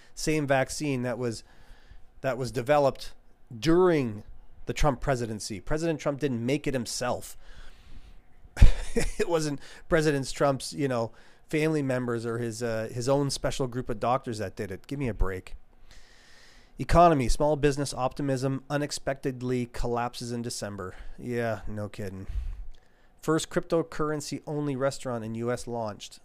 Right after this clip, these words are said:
Well, that's interesting. Struggling businesses in Illinois could be on the hook for five hundred million in tax increases. Isn't that great? Hey, guess what? We've come up with,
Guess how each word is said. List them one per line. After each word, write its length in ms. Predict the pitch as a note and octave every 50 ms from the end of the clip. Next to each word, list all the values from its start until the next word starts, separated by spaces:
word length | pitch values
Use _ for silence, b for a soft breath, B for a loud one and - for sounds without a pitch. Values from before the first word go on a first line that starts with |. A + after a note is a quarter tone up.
| _
Well, 140 | - B2 B2
that's 280 | A#2+ A#2+ D#3 F#3 - -
interesting. 540 | A2 F2 - - - - - B1+ - F2 - - - - - - b b b b b b b b b b b
Struggling 420 | - - D3 D#3 D#3+ E3+ E3+ D3+
businesses 440 | C3+ C#3+ C#3+ C#3+ C#3 - D#3 C#3+ B2+
in 100 | B2+ -
Illinois 500 | - D3 D3 C#3 C3 C3+ C3+ B2+ A#2+ A#2+
could 220 | - - C3 A#2+
be 120 | B2 B2 B2+
on 120 | A#2+ A#2
the 80 | G#2+ G2+
hook 240 | - - C#3+ C#3+ -
for 120 | - A#2
five 320 | - - - C3 C3+ C#3 -
hundred 260 | D3 C#3+ C#3 B2 A#2
million 280 | B2+ B2+ B2 A#2+ A2+
in 100 | A2+ G#2+
tax 360 | G#2 - - B2+ B2 - - -
increases. 680 | A2 G2+ - - G#2+ F#2 F#2+ - - F2 D#2+ - - b b b b b b b b b -
Isn't 240 | - F#3+ F3+ D3+ C3
that 260 | B2+ A#2+ A#2 A2+ -
great? 340 | - G#2+ F#2+ F#2 F#2+ - -
Hey, 340 | - - E3 F3+ E3+ D#3 C3
guess 240 | C3+ D3 C#3 - -
what? 280 | D3 C3 A#2 - - - - - - - - C3
We've 160 | C3+ B2+ -
come 160 | - E3+ E3+
up 140 | E3 D3+ -
with, 160 | D3+ C3+ A#2+